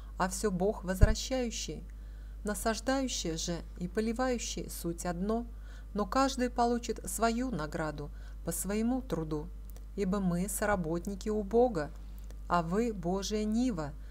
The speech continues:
Божье строение. Я, по данной мне от Бога благодати,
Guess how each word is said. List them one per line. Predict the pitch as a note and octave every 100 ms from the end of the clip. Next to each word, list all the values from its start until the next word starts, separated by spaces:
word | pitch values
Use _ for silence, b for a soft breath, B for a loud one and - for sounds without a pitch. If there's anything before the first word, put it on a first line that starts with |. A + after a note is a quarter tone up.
| B B
Божье | D3 E3 F3 F3+ F#3+
строение. | - G#3+ G#3 A3+ B3+ G3+ C3 - - B B -
Я, | E3+ G3 A3
по | A3 G#3+
данной | F#3 A3+ A3+ A3
мне | G#3+ G#3+
от | - F#3+
Бога | F3+ A3+ G#3+
благодати, | F3 F3 E3+ D#3+ F3+ G#3+ -